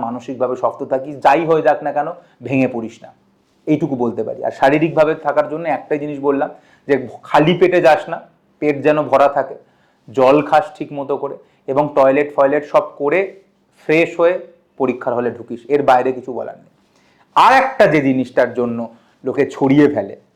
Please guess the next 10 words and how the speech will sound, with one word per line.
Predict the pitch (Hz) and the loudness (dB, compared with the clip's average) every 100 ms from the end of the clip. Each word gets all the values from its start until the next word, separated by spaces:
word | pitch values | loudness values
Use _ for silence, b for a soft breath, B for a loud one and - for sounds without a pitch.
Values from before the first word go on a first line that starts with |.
| _ _ _ _ _ _ _ _ | _ _ _ _ _ _ _ _
সেটা | - 170 202 | -2 4 4
হচ্ছে | 196 190 226 160 | 4 2 0 0
লোকে | 156 - | 0 -2
প্রথমেই | 160 156 190 202 202 156 | -4 -4 0 0 0 0
প্রশ্ন | 147 - 165 | -2 -2 -6
খুলে | 175 170 | -2 0
নার্ভাস | 120 120 113 - | 0 -2 -4 -8
হয়ে | 110 107 | -8 -10
যায়। | - _ _ _ _ _ _ _ - | -16 _ _ _ _ _ _ _ -2
হয়তো | 160 165 | 0 2